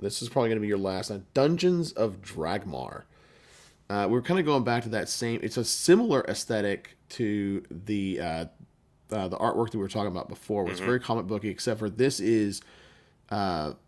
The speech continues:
Speaker 1: full color, right? This is, like, heavy metal to me. And again, man, I, like, I don't know if, I know I've said it before, but I really dig an eighties metal type of vibe in my games. I don't even know why.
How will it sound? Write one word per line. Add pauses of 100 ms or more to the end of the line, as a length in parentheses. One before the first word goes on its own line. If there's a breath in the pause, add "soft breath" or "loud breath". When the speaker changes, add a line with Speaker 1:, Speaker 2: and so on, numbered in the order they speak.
(120)
Speaker 1:
full
color, (320)
right? (640 soft breath)
This
is,
like,
heavy
metal (420)
to
me.
And
again,
man,
I,
like,
I
don't
know
if,
I
know
I've
said
it
before,
but
I (180)
really (200)
dig (120)
an
eighties
metal (680)
type
of (160)
vibe (160)
in
my
games.
I
don't
even
know
why.